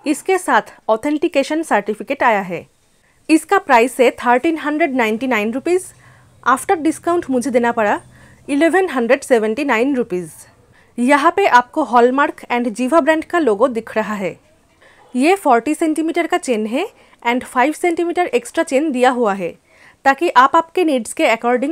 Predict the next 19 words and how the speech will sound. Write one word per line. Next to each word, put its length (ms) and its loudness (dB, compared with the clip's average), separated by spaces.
एडजस्ट 460 -4
कर 200 -4
पाओ। 380 -6
इस 240 0
नेक 200 -2
पीस 180 2
को 160 0
आप 300 0
ऑफिस 380 -6
में, 160 -2
मीटिंग 420 -4
में, 140 0
डे 100 0
टाइम 260 -4
फंक्शन 400 -6
में 140 -2
पहन 300 -4
सकते 340 -8
हैं। 200 -10